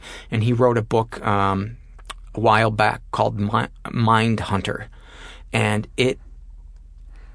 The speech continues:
is, I don't know if, uh, everybody has the stomach for it, but if you have a strong stomach and you're fascinated by what makes people tick and how they express their sickness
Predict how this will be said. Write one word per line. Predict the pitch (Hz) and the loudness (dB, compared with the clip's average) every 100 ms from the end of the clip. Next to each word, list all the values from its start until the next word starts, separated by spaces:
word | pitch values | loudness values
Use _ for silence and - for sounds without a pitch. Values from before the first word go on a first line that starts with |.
| - | 2
is, | 131 120 113 110 - - - - | 4 6 6 4 -2 -6 -14 2
I | 127 | 6
don't | 131 | 6
know | 139 | 6
if, | 120 - | 4 0
uh, | 117 - - - - - - - - - | -4 -6 -14 -14 -18 -20 -20 -20 -20 2
everybody | 143 135 139 123 | 4 6 6 6
has | 127 117 | 6 4
the | 113 | 2
stomach | - 131 135 - | 4 6 4 2
for | - 151 151 | 0 4 4
it, | - - - - - | 4 -4 -18 -18 2
but | 120 117 - | 4 4 2
if | 113 113 135 | 0 0 4
you | 135 139 | 8 8
have | 147 123 | 8 6
a | |
strong | - 139 139 | 4 6 6
stomach | 147 - 143 147 165 - - - | 4 4 4 4 0 -8 -20 -2
and | - 117 | 2 4
you're | 107 | 4
fascinated | - 127 127 143 139 135 143 - | 4 4 6 4 2 4 2 4
by | 117 | 2
what | 120 - | 2 2
makes | 135 127 | 0 0
people | - 143 127 | -2 -2 -2
tick | - 139 135 | 0 0 0
and | 131 110 | -2 2
how | 123 | 2
they | 127 127 | 4 2
express | 120 - - 123 - | 0 0 2 4 4
their | 120 | 2
sickness | 110 135 - 175 185 - | 0 0 2 2 2 0